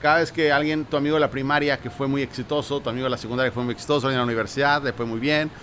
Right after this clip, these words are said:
o a una expareja le fue muy bien, dices, "¿Cómo? Si yo tenía las mismas posibilidades y a mí no me fue bien".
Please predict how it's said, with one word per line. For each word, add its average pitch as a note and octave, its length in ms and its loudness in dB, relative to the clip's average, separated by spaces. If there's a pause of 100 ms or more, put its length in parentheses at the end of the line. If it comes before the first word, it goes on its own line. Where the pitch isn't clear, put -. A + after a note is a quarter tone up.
(260)
o A2+ 60 0
a B2 40 4
una B2+ 140 0
expareja C3 480 -2
le B2 80 0
fue B2 120 -4
muy A#2+ 140 0
bien, D3+ 320 2
dices, B2 340 -2 (140)
"¿Cómo? F#3+ 500 4 (360)
Si D3 200 -6
yo E3+ 140 4
tenía F#3 400 2
las D#3 320 0
mismas F3 200 -2
posibilidades C3+ 880 2
y - 20 -2
a A2+ 40 -2
mí B2+ 80 -4
no B2+ 100 -4
me A2 80 -6
fue A#2+ 140 -4
bien". G2 200 -6